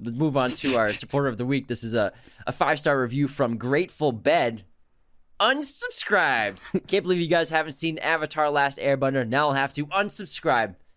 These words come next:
Speaker 1: Sorry, pal, but thank you so much for the five-star review. Really
Speaker 2: Oh,
Speaker 1: appreciate it.
Speaker 2: Olivia, Olivia, I'm gonna start the show soon, I promise.
Speaker 1: That's what he tells everyone.
Speaker 2: <laughs>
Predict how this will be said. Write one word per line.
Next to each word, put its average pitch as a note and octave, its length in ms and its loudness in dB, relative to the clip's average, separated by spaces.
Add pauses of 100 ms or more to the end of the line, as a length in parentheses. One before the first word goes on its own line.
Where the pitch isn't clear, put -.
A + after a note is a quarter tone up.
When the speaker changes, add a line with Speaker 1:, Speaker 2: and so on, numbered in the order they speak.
Speaker 1:
Sorry, A2+ 200 2
pal, F#2 180 -2
but G#2+ 140 -6
thank A#2+ 140 -2
you G2 60 -12
so A2 100 -6
much G2 120 -6
for G2 100 -6
the F#2 80 -6
five-star F#2+ 380 -4
review. E2 240 -10
Really F3+ 160 4
Speaker 2:
Oh, F3 80 0
Speaker 1:
appreciate F3+ 200 0
it. - 20 2
Speaker 2:
Olivia, F#3+ 560 2
Olivia, D#3+ 360 2
I'm B2+ 120 -2
gonna C3+ 200 0
start C#3 260 -2
the C3+ 80 -6
show C3 220 -2
soon, A2+ 220 -8
I F#2+ 60 -4
promise. F#2 540 -6 (220)
Speaker 1:
That's A#2 40 -10
what A2+ 80 -2
he F#2 60 -4
tells F#2 220 -4
everyone. F2 380 -2
Speaker 2:
<laughs> - 60 -6